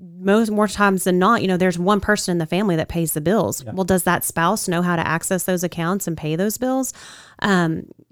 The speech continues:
Speaker 1: account numbers and all of those things, funeral arrangements,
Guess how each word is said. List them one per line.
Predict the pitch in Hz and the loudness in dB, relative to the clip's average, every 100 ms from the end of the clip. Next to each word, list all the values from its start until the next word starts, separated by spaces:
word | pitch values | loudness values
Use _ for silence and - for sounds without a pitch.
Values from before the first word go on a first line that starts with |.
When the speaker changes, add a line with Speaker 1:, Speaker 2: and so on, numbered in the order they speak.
| - - | -10 -8
Speaker 1:
account | - 185 220 - | -4 0 2 2
numbers | 180 165 165 156 | 0 0 0 0
and | 165 | 0
all | 190 | 0
of | 214 | 2
those | 170 160 | 0 0
things, | - 170 165 - | 0 -2 -2 -2
funeral | 185 220 240 196 | -2 0 0 0
arrangements, | 170 165 160 160 160 | 0 0 -2 -4 -4